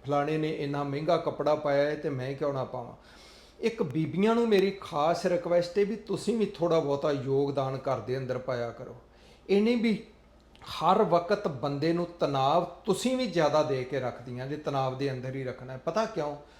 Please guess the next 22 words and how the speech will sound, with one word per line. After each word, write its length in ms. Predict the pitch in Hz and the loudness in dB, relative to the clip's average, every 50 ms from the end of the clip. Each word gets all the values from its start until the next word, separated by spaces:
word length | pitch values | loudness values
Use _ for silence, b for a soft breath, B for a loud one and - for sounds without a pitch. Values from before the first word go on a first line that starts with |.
| B B B B B - 190 | B B B B B 0 4
ਆਹ 180 | 208 220 226 | 6 6 6
ਸੂਟ 340 | 226 226 - 196 185 185 175 | 4 2 2 0 0 0 2
ਮੈਂ 180 | 180 170 160 156 | 0 0 0 0
ਪਿਛਲੀ 360 | - 135 131 - 143 156 151 | -2 -6 -6 -4 -2 -2 0
ਪਾਰਟੀ 380 | - 165 160 160 160 175 185 | 2 2 2 2 0 -2 -4
ਵਿੱਚ 200 | 180 190 190 190 | -2 -2 -4 -4
ਪਾਇਆ 300 | - 175 160 151 151 151 | -2 0 0 2 2 0
ਸੀ, 200 | 143 - - 151 | -2 -2 -4 -4
ਅੱਜ 140 | 139 120 120 | -4 -4 -4
ਨਹੀਂ 160 | 139 156 160 | -6 -6 -6
ਪਾਉਣਾ, 420 | 160 156 147 147 147 147 147 156 156 - - - _ - | -4 -4 -4 -4 -4 -6 -8 -10 -14 -18 -20 -20 _ -4
ਆਹ 160 | 139 151 180 185 | 0 0 0 2
ਕੱਪੜਾ 380 | - 175 170 - 156 156 151 | 0 -2 -4 -2 0 0 0
ਮੈਂ 180 | 143 143 139 131 | 0 -2 -4 -6
ਫਲਾਣੇ 420 | - 131 127 127 131 135 143 143 135 | -6 -4 -4 -2 -2 -2 -2 -4 -4
ਵਿਆਹ 280 | 120 123 127 143 160 | -4 -2 -2 -2 -2
'ਤੇ 120 | - 196 180 | 0 -2 -2
ਪਾਇਆ 360 | - 151 139 139 139 143 139 | -2 -2 0 2 2 2 0
ਸੀ, 220 | - 151 143 131 | 0 -2 -2 -2
ਅੱਜ 120 | 127 113 143 | -2 -4 -6
ਨਹੀਂ 140 | 156 160 | -6 -6
ਪਾਉਣਾ। 380 | 156 160 147 139 139 139 143 | -4 -4 -4 -4 -6 -8 -10